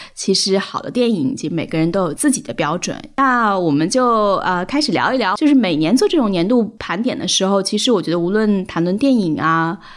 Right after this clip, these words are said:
阅读啊，或者说旅行地啊，大家都会问一个有一点 <laughs> 老调重提，但是还是挺关键的问题吧，就是如果只给你一个选项，呃，让你选择过去一部最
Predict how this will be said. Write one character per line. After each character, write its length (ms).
阅 180
读 280
啊， 360
或 160
者 100
说 200
旅 120
行 300
地 180
啊， 280
大 120
家 80
都 140
会 140
问 280
一 80
个 320
有 160
一 100
点 300
<laughs> 280
老 180
调 240
重 260
提， 240
但 200
是 280
还 160
是 80
挺 160
关 180
键 100
的 80
问 160
题 160
吧， 320
就 120
是 100
如 180
果 360
只 160
给 100
你 140
一 180
个 80
选 220
项， 220
呃， 240
让 200
你 120
选 260
择 340
过 200
去 380
一 180
部 320
最 320